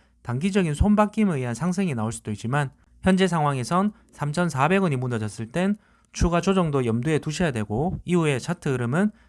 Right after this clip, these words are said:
다시 기회가 되면 영상을 올려드리겠습니다. 말씀드린 가격을 지켜주는 흐름에선 위쪽으로 짧게는 사천사십 원과 사천삼백구십 원의 가격을 말씀을 드리고요.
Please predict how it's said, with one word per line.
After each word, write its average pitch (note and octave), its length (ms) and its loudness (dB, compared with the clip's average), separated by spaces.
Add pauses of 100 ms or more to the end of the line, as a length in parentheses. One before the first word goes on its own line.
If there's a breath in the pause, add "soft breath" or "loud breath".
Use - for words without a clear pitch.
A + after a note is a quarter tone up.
(120)
다시 D#3 280 -6
기회가 C3+ 280 -2
되면 D3 520 -2
영상을 B2 500 -4
올려드리겠습니다. A#2 960 -4 (480 soft breath)
말씀드린 G#3+ 520 4
가격을 E3+ 360 2
지켜주는 F3+ 480 0
흐름에선 C#3+ 520 0 (300 soft breath)
위쪽으로 D#3+ 520 0
짧게는 G3+ 680 2 (200 loud breath)
사천사십 C#3+ 800 -4
원과 B2+ 420 0 (260 soft breath)
사천삼백구십 E3 1000 0
원의 B2 300 0 (100)
가격을 B2+ 440 -4
말씀을 A#2+ 360 -2
드리고요. A2+ 480 -2